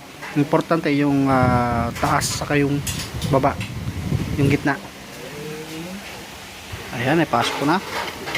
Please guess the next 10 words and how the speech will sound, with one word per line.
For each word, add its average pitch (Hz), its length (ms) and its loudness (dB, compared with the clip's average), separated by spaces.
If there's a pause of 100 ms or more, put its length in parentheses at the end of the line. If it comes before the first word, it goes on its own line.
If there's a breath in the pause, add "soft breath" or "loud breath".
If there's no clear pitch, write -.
(220)
Tapos 135 400 2
tutulak 135 400 2
ko 143 80 8
na 139 80 8
lang. 165 240 2 (400)
Ang 160 80 4
dowel, 202 240 6
huwag 180 80 4
niyong 170 80 2
kakalimutan. 160 560 0